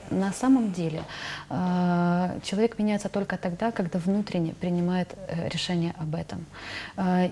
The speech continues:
и женщина такая может положить свою жизнь на, э, э, алтарь вот этой борьбы, э, за, э,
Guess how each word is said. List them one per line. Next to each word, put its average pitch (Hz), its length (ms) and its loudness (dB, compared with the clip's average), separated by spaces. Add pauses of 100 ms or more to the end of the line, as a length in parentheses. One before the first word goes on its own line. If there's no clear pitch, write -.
и 202 240 4
женщина 208 420 2
такая 170 440 0
может 196 280 0
положить 185 400 0
свою 170 320 -2
жизнь 226 440 0
на, 170 300 0
э, - 200 -2
э, 175 260 -2
алтарь 175 340 0
вот 165 140 -4
этой 170 200 -2
борьбы, 170 540 0 (400)
э, 175 520 0
за, 180 600 2
э, - 500 -4